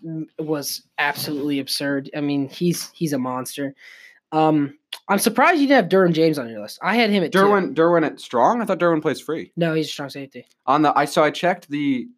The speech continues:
Speaker 2: Chargers depth chart.
Speaker 1: Maybe, maybe he is, but he's played strong safety.
Speaker 2: He plays, he plays everything. He played
Speaker 1: Yeah,
Speaker 2: linebacker
Speaker 1: I,
Speaker 2: against the Ravens.
Speaker 1: I had him at strong safety just because that's what he played in college. Um, that's
Speaker 2: Oh,
Speaker 1: what
Speaker 2: no,
Speaker 1: he was
Speaker 2: Derwin, Derwin plays strong safety. So I,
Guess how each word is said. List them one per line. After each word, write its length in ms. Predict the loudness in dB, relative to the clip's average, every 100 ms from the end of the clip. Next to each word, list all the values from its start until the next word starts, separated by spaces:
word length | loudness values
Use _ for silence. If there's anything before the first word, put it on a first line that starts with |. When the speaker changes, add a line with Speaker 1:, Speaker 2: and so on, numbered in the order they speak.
| _
Speaker 2:
Chargers 500 | 0 0 2 -2 -4
depth 360 | -2 -2 -4
chart. 180 | -8 0
Speaker 1:
Maybe, 340 | 4 4 2 0
maybe 300 | 2 4 4
he 160 | 2
is, 160 | 2 2
but 160 | -2 -4
he's 240 | -4 -6
played 340 | _ 0 0 0
strong 260 | -4 -4
safety. 320 | -2 0 2
Speaker 2:
He 100 | 2
plays, 240 | 4 2 2
he 160 | 0
plays 240 | 0 0 -2
everything. 280 | -2 0 0
He 40 |
played 200 | 2 2
Speaker 1:
Yeah, 240 | 4 4 4
Speaker 2:
linebacker 220 | 4 4
Speaker 1:
I, 60 | 2
Speaker 2:
against 260 | 0 0
the 100 | 0
Ravens. 640 | 2 2 0 -2 -4 -6 -8 -12 -12 0
Speaker 1:
I 140 | 2
had 220 | 4 2 4
him 100 | 4
at 100 | 2
strong 280 | 2 2
safety 320 | 2 -4 -4 -6
just 240 | -8 -8
because 320 | -6 -4 -4
that's 220 | -2 -4 -2
what 80 | -6
he 60 |
played 220 | -2 -2
in 60 | -4
college. 600 | -6 -4 -4 -6 -8 -16 _ _ _ _ _
Um, 380 | -4 -2 -4 -8 _
that's 80 | 2
Speaker 2:
Oh, 40 | 4
Speaker 1:
what 60 |
Speaker 2:
no, 100 | 4
Speaker 1:
he 60 | 4
was 80 | 6
Speaker 2:
Derwin, 280 | 4 4
Derwin 280 | 4 4 4
plays 220 | 0 -2
strong 240 | 0 -2 0
safety. 280 | -4 -6 -4
So 180 | -2
I, 180 | 2 2